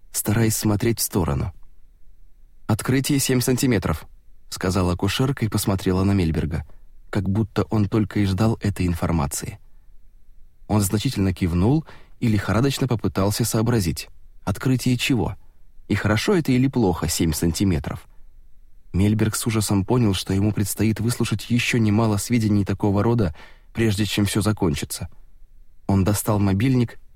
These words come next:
и набрал номер Паулы. Автоответчик. У Риты то же самое.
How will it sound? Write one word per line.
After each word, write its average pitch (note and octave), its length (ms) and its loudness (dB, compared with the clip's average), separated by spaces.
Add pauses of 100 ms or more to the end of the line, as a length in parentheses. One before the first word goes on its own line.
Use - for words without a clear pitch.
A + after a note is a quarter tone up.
и A2+ 80 2
набрал G2 360 2
номер G2+ 280 2
Паулы. C#2+ 440 -4 (760)
Автоответчик. F#2 840 -2 (580)
У G2 100 2
Риты G2 280 0
то A#2 140 0
же A#2 100 0
самое. D2 400 -4